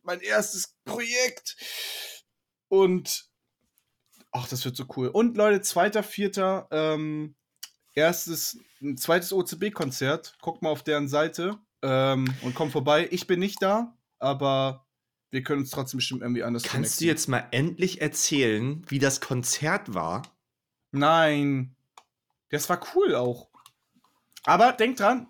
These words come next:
Speaker 1: äh, beim zweiten Vierten sind Jace und Cons dabei. Jace ist cool, Cons kenn ich nicht, hab mir das angehört, fand ich nicht so cool. Aber Jace ist geil. Jace ist sehr gut, der hat sehr gute, äh, ähm, Texte.
Speaker 2: Okay.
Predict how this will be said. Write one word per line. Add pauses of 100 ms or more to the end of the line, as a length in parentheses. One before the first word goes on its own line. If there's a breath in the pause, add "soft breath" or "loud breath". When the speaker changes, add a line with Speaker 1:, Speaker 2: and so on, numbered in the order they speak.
Speaker 1:
äh,
beim
zweiten
Vierten
sind
Jace
und
Cons
dabei.
Jace
ist
cool,
Cons
kenn
ich
nicht,
hab
mir
das
angehört,
fand
ich
nicht
so (120)
cool. (220 loud breath)
Aber
Jace
ist
geil. (240)
Jace
ist
sehr
gut,
der
hat
sehr
gute, (280)
äh,
ähm, (120)
Texte. (960)
Speaker 2:
Okay.